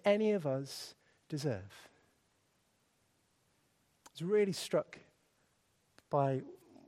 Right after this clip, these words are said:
one of the writers I read this week who put it like this. "If you never get another affirmative action to prayer in your life,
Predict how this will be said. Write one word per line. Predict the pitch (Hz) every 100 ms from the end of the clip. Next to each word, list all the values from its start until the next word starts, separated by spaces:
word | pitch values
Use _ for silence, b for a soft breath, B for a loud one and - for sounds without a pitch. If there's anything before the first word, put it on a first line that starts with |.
| -
one | 165 170
of | 165
the | 147 143
writers | 156 156 165 139
I | 135
read | 135 147
this | 127 - 143
week | 127 -
who | 139
put | - 269
it | 226
like | 160 139
this. | 117 - - - - b b b b
"If | 185 180 185
you | 175
never | 175 202 247 262 262 240
get | 147 202 175 - -
another | 156 156 180 208 208 214 -
affirmative | - - - 202 208 196 196 -
action | 175 - - 151
to | 151
prayer | - - 160 160
in | 156
your | 147 139
life, | 113 117 - - -